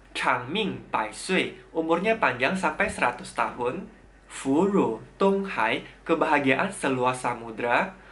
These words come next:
Shoubi Nanshan, umurnya panjang bagaikan gunung.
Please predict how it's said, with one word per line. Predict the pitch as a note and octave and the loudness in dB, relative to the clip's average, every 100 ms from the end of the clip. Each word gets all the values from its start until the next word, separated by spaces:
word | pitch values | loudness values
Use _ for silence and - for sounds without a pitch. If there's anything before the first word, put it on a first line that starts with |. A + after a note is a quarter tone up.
| - - | -20 -20
Shoubi | - - B3+ G3 - - C3+ B2 C#3 E3 | -10 0 4 4 2 -2 -4 -4 -6 -4
Nanshan, | C#3+ A#2+ A2+ - D#3 D#3+ - - - | -4 -4 -4 0 2 2 -4 -12 -8
umurnya | D3+ D#3 G3 G#3+ | -2 0 2 4
panjang | D#3 C#3+ D3+ G3 | 2 2 2 2
bagaikan | D#3 C3 B2 D#3 E3 | 2 2 2 0 -2
gunung. | A#2+ A2+ A2+ | -8 -10 -12